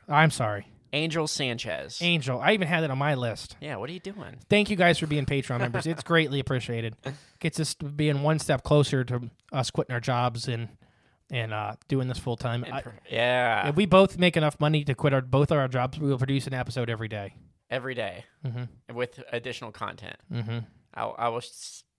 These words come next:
Speaker 2: make molds of my feet and send them to you all in the
Speaker 1: We
Speaker 2: mail.
Speaker 1: already did. We haven't sent them to anybody,
Speaker 2: <laughs> Yeah.
Speaker 1: but they're made. All right, uh, the new intro giveaway is closed. So I just gotta, and, like, basically, here's who I have entered. Uh, Rachel Nightingale.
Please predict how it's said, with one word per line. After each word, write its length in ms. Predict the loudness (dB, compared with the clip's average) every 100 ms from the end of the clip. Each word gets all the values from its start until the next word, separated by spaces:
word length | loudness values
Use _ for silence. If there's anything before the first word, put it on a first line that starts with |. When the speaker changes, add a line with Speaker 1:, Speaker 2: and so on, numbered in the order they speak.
| _ -10
Speaker 2:
make 180 | -8 -4
molds 300 | -4 -2 -4
of 20 |
my 140 | -6
feet 320 | -6 -10 -10
and 100 | -12
send 220 | -10 -10 -10
them 100 | -14
to 100 | -14
you 140 | -10
all 240 | -8 -8 -12
in 40 |
the 80 | -8
Speaker 1:
We 80 | -2
Speaker 2:
mail. 80 | 0
Speaker 1:
already 160 | 0
did. 260 | -4 -10 -12 -20 -20 _ _ -20 -4
We 60 | -4
haven't 140 | -2
sent 180 | -2 -2
them 60 |
to 40 | -2
anybody, 300 | -4 -6 -10
Speaker 2:
<laughs> 80 | _
Yeah. 140 | -10 -6
Speaker 1:
but 80 | 0
they're 120 | 0
made. 240 | 0 -4 -10 -20 -20 -20 -20 -20 -20 4
All 80 | 8
right, 180 | 8 4
uh, 300 | 2 2 2 2
the 180 | 0 2
new 240 | 2 2
intro 360 | 2 0 4 4
giveaway 360 | 6 6 6 4
is 220 | 0 -4 -4
closed. 720 | 0 4 6 4 0 -8 -16 -20 _ _ _ -4
So 140 | 2
I 200 | 4 4
just 160 | 2 4
gotta, 300 | 4 4 0
and, 260 | 0 -2 -2
like, 220 | -6 -6 -18 _ _ _ 0
basically, 340 | 2 4 4
here's 240 | 6 4
who 100 | 6
I 100 | 6
have 140 | 4 2
entered. 480 | 0 4 4 2 -6 _ _ _
Uh, 220 | 0 2 4
Rachel 240 | 2 0
Nightingale. 640 | 2 2 2 4 4 4